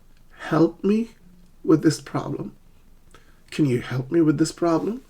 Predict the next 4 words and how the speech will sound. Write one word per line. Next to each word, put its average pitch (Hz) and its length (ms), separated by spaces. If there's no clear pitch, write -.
Right? 151 340
Very 156 320
good. 85 260
Okay. - 320